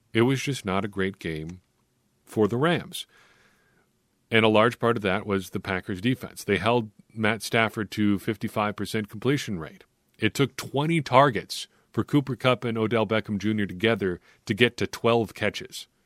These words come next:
Twenty targets for twelve catches. They averaged three point four yards per carry on the ground as a team. If nothing else, that is staggeringly inefficient offense. And if you're gonna be inefficient, you're gonna lose if you give up more than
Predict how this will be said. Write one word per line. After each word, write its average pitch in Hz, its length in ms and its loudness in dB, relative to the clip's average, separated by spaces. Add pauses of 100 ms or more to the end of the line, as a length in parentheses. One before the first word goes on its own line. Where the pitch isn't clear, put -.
(120)
Twenty 151 280 2
targets 117 540 0 (240)
for 110 100 -2
twelve 107 340 -2
catches. - 480 -6 (1500)
They 131 140 8
averaged 139 380 2
three 147 200 2
point 139 260 -4
four 135 200 -2
yards 123 260 0
per 120 120 -6
carry 120 300 0
on 107 100 0
the 104 60 0
ground 92 460 -2
as 98 220 0
a 101 40 -6
team. 92 360 -2 (580)
If 117 180 0
nothing 139 340 0
else, 139 280 0
that 127 160 0
is 101 180 -2 (220)
staggeringly 110 880 2
inefficient 101 480 0
offense. - 440 -4
And 104 100 -6
if 98 100 -4
you're 98 80 -6
gonna 110 140 -2
be 120 120 0
inefficient, 139 520 -2
you're 107 100 -4
gonna 113 180 -6
lose 101 460 2
if 98 140 -4
you 104 60 -6
give 90 200 -2
up 95 120 -2
more 90 240 -6
than 87 260 -10